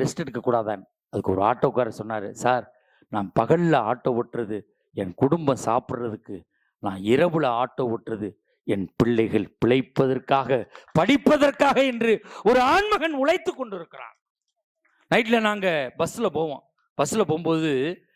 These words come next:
இந்த சில டிரைவர்ஸ் ஒரு மணி, ரெண்டு மணிக்கு மிட்டாய் சாப்பிடுவாங்க. அவரை கூப்பிட்டு கேட்டிருக்கேன், "ஏங்க மிட்டாய் சாப்பிட்டுக்கிட்டே வர்றீங்க?"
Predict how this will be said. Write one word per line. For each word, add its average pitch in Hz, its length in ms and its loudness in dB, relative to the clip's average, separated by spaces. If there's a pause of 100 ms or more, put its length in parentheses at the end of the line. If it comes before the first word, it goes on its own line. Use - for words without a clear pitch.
(120)
இந்த 123 120 -2
சில 151 200 2
டிரைவர்ஸ் 190 480 2
ஒரு 156 200 -2
மணி, 180 200 -6
ரெண்டு 160 220 -8
மணிக்கு 160 300 -4 (360)
மிட்டாய் 147 360 0
சாப்பிடுவாங்க. 117 480 -2 (100)
அவரை 117 220 -2
கூப்பிட்டு 196 240 -2
கேட்டிருக்கேன், 127 360 -4
"ஏங்க 175 160 -4
மிட்டாய் 190 380 0
சாப்பிட்டுக்கிட்டே 139 320 -2
வர்றீங்க?" 120 260 -2